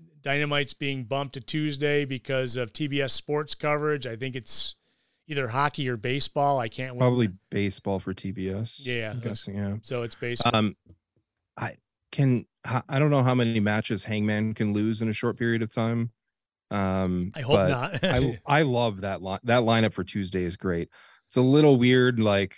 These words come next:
Speaker 2: there's not a ton of necessarily, like, actual title matches on Title Tuesday, but then again, it's probably still much, much, much better booked than, uh, any of those Battle of the Belts.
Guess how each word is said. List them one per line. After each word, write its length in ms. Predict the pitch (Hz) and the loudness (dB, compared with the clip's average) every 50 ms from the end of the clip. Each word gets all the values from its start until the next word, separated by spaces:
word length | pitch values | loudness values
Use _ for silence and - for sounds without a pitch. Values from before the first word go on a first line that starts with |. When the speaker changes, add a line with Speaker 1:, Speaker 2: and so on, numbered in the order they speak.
| - - _ | -18 -10 _
Speaker 2:
there's 160 | 123 113 107 | -4 -2 0
not 140 | 131 127 113 | 2 2 2
a 60 | 104 | 0
ton 260 | - - - 113 104 | -2 -4 -4 -4 -4
of 100 | 104 92 | -4 -2
necessarily, 720 | 95 101 98 - - 98 - 107 101 98 92 95 92 90 | -4 -4 -6 -6 -8 -6 -2 -2 0 0 0 -2 -2 -2
like, 260 | 90 90 87 87 - - - | -2 -2 -4 -4 -6 -10 -8
actual 420 | - 107 98 92 - - 101 87 - | -6 -6 -6 -6 -6 -8 -8 -10 -10
title 320 | - - - 95 98 101 101 | -10 -8 -6 -4 -2 0 0
matches 440 | 107 104 101 104 101 - 110 104 104 | 2 2 0 0 -2 -4 -4 -4 -2
on 120 | 107 107 | -2 0
Title 260 | - 110 104 104 110 | 0 0 0 0 0
Tuesday, 420 | 95 - 110 107 101 101 107 107 107 | -2 -2 -4 -4 -2 -2 -2 -2 0
but 220 | 98 98 95 87 | -2 -2 -4 -4
then 160 | - 101 98 | -4 -4 -4
again, 200 | 95 85 92 92 | -4 -4 -4 -6
it's 260 | 90 - - - - - - - - - - _ _ _ _ _ _ _ _ _ _ | -6 -6 -8 -14 -18 -18 -20 -20 -20 -20 -20 _ _ _ _ _ _ _ _ _ _
probably 240 | - 110 98 87 95 | -2 0 0 0 0
still 360 | 87 - - 110 101 92 90 | -4 -2 0 2 2 2 2
much, 360 | 87 90 98 104 98 - - - | 2 2 2 2 2 0 -2 -2
much, 280 | 101 92 90 - - 92 | 0 0 -2 -2 -2 -2
much 320 | 95 95 95 92 - - | -2 0 -2 -4 -6 -6
better 300 | - 95 95 95 92 90 | -4 -2 -2 0 -2 -4
booked 500 | 85 92 - 98 95 90 - - - 95 | -4 -4 -2 -2 -2 -2 -4 -8 -8 -4
than, 300 | 95 92 92 90 87 85 | -2 0 0 0 0 0
uh, 360 | 85 85 82 82 82 85 85 - | 0 -2 -2 -2 -4 -4 -6 -4
any 180 | 110 104 101 95 | -4 -2 -2 0
of 60 | 92 | -2
those 180 | 92 87 92 | -2 -4 -6
Battle 400 | - _ - 98 95 95 92 90 | -6 _ -4 -4 -2 -2 -2 -4
of 80 | 85 85 | -6 -8
the 80 | 87 92 | -10 -8
Belts. 720 | 104 92 92 82 98 - - - - - - - - - | -6 -4 -4 -4 -6 -8 -10 -16 -16 -16 -18 -18 -20 -20